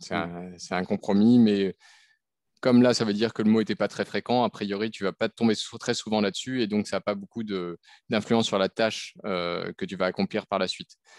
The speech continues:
Speaker 2: Ok.
Speaker 1: sauf dans le cas du transfert. Donc, dans le cas du transfert, ça serait très intéressant de voir, euh, si ce genre de choses, euh,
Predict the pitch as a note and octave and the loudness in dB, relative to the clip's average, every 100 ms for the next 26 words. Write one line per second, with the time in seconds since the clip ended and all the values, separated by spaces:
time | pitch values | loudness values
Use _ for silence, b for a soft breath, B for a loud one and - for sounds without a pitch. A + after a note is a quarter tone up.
0 | B G#2 - F#2 D3 B2+ A#2 A#2 A2 - | B -18 -12 -2 0 4 4 4 0 -2
1 | A2 - F2+ E2+ F2 - F#2+ F#2 F#2+ F2 | -4 -2 -4 -6 -10 -8 -4 -2 -2 -2
2 | G#2+ G2 - G2 A#2+ - F#2 F#2+ - G#2+ | -2 -2 -4 -2 -2 -4 -6 -8 -4 -2
3 | G2 G2+ - A2+ F#2+ G2+ G#2+ F#2 F2 - | -2 -4 -2 0 0 0 -2 -4 -8 -8
4 | - G2+ G2+ F#2+ G2 G2 - A2+ A#2 G#2 | -12 -8 -6 -2 -2 -4 -6 -6 -6 -6
5 | F2 E2+ | -6 -6